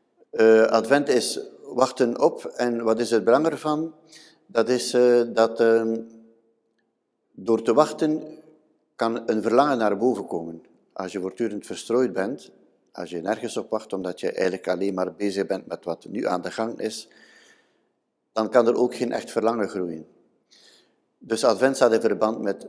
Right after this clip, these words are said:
verlangen. En wat of wie verlangen we? We worden daarin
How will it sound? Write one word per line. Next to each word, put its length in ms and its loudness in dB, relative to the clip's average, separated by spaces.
verlangen. 580 -4
En 400 -2
wat 280 0
of 340 -2
wie 260 0
verlangen 420 2
we? 280 -2
We 160 -10
worden 300 0
daarin 420 -4